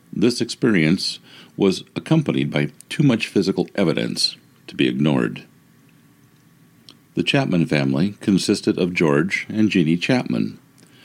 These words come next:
and children numbering, at my visit, four. Mister Chapman worked on the railroad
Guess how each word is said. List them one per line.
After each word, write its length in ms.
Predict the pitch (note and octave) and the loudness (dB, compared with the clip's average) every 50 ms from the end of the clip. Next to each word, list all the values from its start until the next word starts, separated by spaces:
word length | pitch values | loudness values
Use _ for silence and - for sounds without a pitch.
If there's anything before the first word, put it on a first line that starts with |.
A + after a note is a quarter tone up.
| - - - _ - | -20 -20 -14 _ 0
and 120 | G2+ G#2 | 0 0
children 560 | - - A#2+ G2+ F2 E2+ E2 E2+ A2 A#2+ A#2 - - - | 2 2 2 2 4 4 4 4 2 0 -2 -6 0 2
numbering, 500 | F2 D#2 D2+ C#2+ C#2 C#2 D2 F2 A2 A2+ - - _ _ _ _ - - | 2 4 4 2 2 2 2 2 0 -2 -8 -20 _ _ _ _ -12 -8
at 120 | - - | -6 -4
my 180 | A#1+ B1 C2 C2 | -2 0 0 0
visit, 340 | A#1+ C2 F#2+ E2+ C2 C2 - - - - _ _ | 2 0 0 2 2 -2 -2 -4 -12 -18 _ _
four. 400 | - - - C#3 F#2+ C#2 A#1+ - - _ _ _ _ _ _ _ _ _ _ _ _ _ _ _ _ _ _ _ _ _ _ _ _ _ _ - - - - - _ _ | -8 0 2 2 2 2 -2 -6 -12 _ _ _ _ _ _ _ _ _ _ _ _ _ _ _ _ _ _ _ _ _ _ _ _ _ _ -20 -20 -20 -20 -20 _ _
Mister 240 | - G#2 F#2 - - | -2 -2 0 0 -2
Chapman 540 | - - - F2 C2+ A1+ E2 E2 F#2 G#2 G#2 - - | -2 0 0 0 2 2 2 2 2 2 0 -4 -6
worked 240 | - - C#2+ C#2 - | -4 -2 -2 0 0
on 100 | D#2 D#2 | 2 2
the 80 | E2+ | 4
railroad 600 | F2+ F2+ E2+ D2+ C#2 C2 C2 B1+ B1+ C#2+ D#2+ F2 | 4 4 2 2 2 0 0 0 0 0 -2 -4